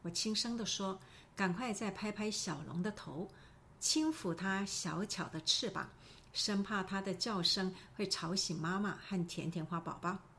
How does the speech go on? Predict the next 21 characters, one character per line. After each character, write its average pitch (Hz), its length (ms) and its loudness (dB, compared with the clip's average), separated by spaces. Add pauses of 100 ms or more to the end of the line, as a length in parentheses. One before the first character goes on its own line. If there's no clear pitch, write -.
(880)
小 214 240 2
龙 214 320 2
暂 302 240 4
时 185 260 6
不 180 160 -2
叫 208 360 0
了， - 180 -10 (420)
于 220 60 2
是 262 380 2
我 175 160 2
又 190 140 4
躺 160 240 -4
回 156 160 -2
床 156 280 -2
上。 180 240 4 (560)
等 247 180 2
我 240 100 4
终 254 220 0
于 226 100 4
睡 240 220 2
着， 196 340 4